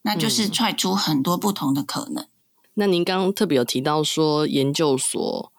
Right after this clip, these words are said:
Speaker 2: 对您来说有一个最大的获得，你想分享的部分会是什么？
Speaker 1: 研究所最可贵的本身不是你的这个专业，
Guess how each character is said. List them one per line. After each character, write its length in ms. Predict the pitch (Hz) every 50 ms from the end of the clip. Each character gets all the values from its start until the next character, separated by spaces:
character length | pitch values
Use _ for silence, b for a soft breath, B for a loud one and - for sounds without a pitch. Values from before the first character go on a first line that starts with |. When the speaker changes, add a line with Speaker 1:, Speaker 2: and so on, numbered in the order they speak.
| b b b b b b b b -
Speaker 2:
对 100 | 165 151
您 160 | 143 135 131
来 160 | 123 120 120
说 160 | - - 135
有 100 | 127 90
一 60 | 95
个 100 | - 98
最 200 | 117 - - 143
大 120 | 135 123 113
的 140 | - - -
获 240 | - - - -
得， 140 | - - -
你 100 | - 147
想 180 | 147 - 120 107
分 200 | - 131 131 135
享 120 | 135 120
的 80 | 76 104
部 140 | - 120 -
分 180 | - - -
会 140 | 127 131 -
是 140 | - - -
什 120 | - - -
么？ 160 | - - - _ _ _ _ _ _ _ _ _
Speaker 1:
研 320 | 190 208 214 214 226 233
究 240 | 226 311 294 254 202
所 240 | - - 170 147 147
最 220 | - 233 226 202
可 240 | 214 - 175 151 139
贵 180 | - 233 214
的 80 | 202 180
本 260 | 175 - 165 143 139
身 300 | 147 - - 170 165 175
不 100 | - 156
是 520 | 165 - - 208 208 185 175 151 - - - -
你 320 | 165 160 151 139 - - - _ _ _ _ _ _ _ _ _ _ _
的 120 | - 151
这 140 | 131 - 202
个 100 | 202 170
专 400 | - - - 170 160 160 165 170
业， 340 | 175 180 170 147 - - -